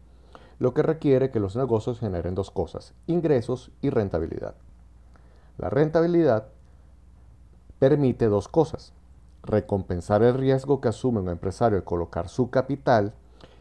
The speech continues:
y reinvertir en el negocio para seguir generando empleo y bienestar a la sociedad. Las organizaciones sindicales buscan proteger y buscar condiciones de trabajo favorables para los trabajadores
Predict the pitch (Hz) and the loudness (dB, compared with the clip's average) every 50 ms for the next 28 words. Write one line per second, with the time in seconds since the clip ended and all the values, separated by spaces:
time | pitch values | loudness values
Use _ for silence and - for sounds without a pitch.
0 | - - - 170 160 175 175 165 160 170 175 156 - - - 143 127 127 139 - | -20 -2 2 2 4 4 4 4 4 2 2 2 0 -4 -2 0 0 0 0 -2
1 | - 123 120 120 127 139 127 113 107 101 - 113 113 113 123 113 113 107 - 92 | -4 -2 -2 0 0 0 2 2 2 2 2 -2 -2 0 0 -2 -2 -2 -2 -4
2 | 87 90 85 95 104 107 104 98 92 92 98 107 113 113 - 135 110 104 101 104 | -4 -2 -2 -2 -2 0 0 0 0 0 -2 -4 -4 -2 2 2 4 4 4 4
3 | 107 98 87 85 82 - - 78 78 78 80 87 - - 85 - 80 73 73 - | 2 0 -2 -4 -6 -8 -6 -6 -6 -4 -6 -6 -8 -8 -10 -10 -10 -10 -10 -12
4 | - - - - - - - - - - - - - - - - - - - 92 | -16 -20 -20 -20 -20 -20 -20 -20 -20 -20 -20 -20 -20 -20 -20 -20 -20 -8 -6 -6
5 | 90 - 95 87 87 87 85 - 92 87 - 107 123 135 - 165 160 165 - 147 | -4 -4 -4 -4 -4 -4 -4 -4 -6 -4 -2 -4 -4 -2 -4 -4 -6 -2 2 2
6 | 127 120 139 131 - 110 104 98 - - 131 127 131 131 127 - 139 143 135 113 | 4 4 2 0 0 -2 -2 -2 0 -2 -2 0 -2 -4 -4 -2 0 2 2 2
7 | 107 104 110 - - - - - - - - - - - - - - - - - | 2 0 -2 -10 -18 -20 -20 -20 -20 -20 -20 -20 -20 -20 -20 -20 -20 -20 -12 -2
8 | - 135 123 120 120 113 - - - 110 98 92 90 - - 120 123 131 131 123 | 0 2 2 2 0 -2 -2 -4 -2 0 0 0 0 -2 -4 -2 -2 -2 -4 -2
9 | - 131 120 120 127 131 143 143 - 147 151 147 131 120 117 123 117 - 147 156 | 0 2 2 4 2 2 -2 -2 -2 0 2 4 4 4 4 2 0 0 0 0
10 | 165 160 123 101 95 98 104 113 - - 95 87 85 80 82 85 82 - 107 107 | 2 2 2 2 2 2 -2 -4 -4 -4 -4 -2 -2 -2 -4 -6 -6 -2 0 2
11 | 107 107 110 123 131 151 156 131 85 80 - - | 2 4 4 4 4 4 2 0 -2 -6 -10 -18